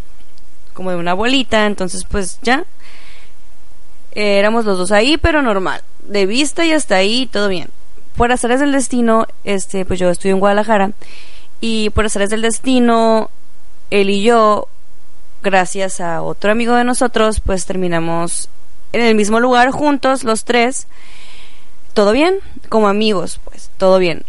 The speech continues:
Entonces yo ahí me empecé a llevar más con él y, pues,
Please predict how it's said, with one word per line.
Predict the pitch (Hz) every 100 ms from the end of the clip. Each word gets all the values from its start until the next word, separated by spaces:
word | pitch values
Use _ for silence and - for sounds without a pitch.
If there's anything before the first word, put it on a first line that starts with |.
| -
Entonces | 202 196 196 196 214
yo | 208
ahí | 202
me |
empecé | 214 208 190
a |
llevar | 185 170
más | 170 180 -
con | 269
él | 254 240 - -
y, | 240 247 254 269 285 - - - -
pues, | 202 196 180 170 - -